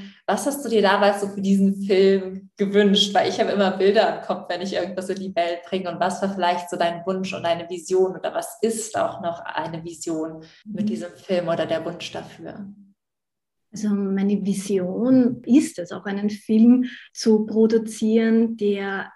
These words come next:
Speaker 2: ein Beitrag für eine friedvollere, mitfühlendere, nachhaltigere, bewusstere Welt ist. Also ich habe eine, eine Vision, ich habe einfach eine Welt gesehen in dieser Vision, in der wir Menschen die Möglichkeit haben, gesund alt zu werden.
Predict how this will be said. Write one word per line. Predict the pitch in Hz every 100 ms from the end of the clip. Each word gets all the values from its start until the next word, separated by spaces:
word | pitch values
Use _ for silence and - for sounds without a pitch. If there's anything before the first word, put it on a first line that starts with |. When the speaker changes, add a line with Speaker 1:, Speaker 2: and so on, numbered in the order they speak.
| -
Speaker 2:
ein | 196 202
Beitrag | - 196 220 214 214
für | 220
eine | 202
friedvollere, | - - 214 220 - 190 190 190 190 190 196 _ _
mitfühlendere, | 214 220 - 208 196 196 190 190
nachhaltigere, | 190 180 214 220 196 190 196 202 196
bewusstere | 196 175 202 196 190 180
Welt | 160 151 170
ist. | - - - _
Also | - 190
ich | 214
habe | 214
eine, | 214 214 214 214 - -
eine | - 226
Vision, | 226 220 233 208 247 269
ich |
habe | 254 254
einfach | 226 269
eine | 247 226
Welt | 185 185 233
gesehen | - 285 - 226 285
in | 285
dieser | 269 269 247
Vision, | 269 - 240 202 220 311 320 - - -
in | 247 233
der | 226 220 220 220 -
wir | 220 226
Menschen | 214 254 277 - 311 302 302 _ _
die | 208
Möglichkeit | 185 214 285 294 - 254 254
haben, | 233 226 220
gesund | 220 196 - 240 254 -
alt | - 185 185
zu | - 165
werden. | 147 - -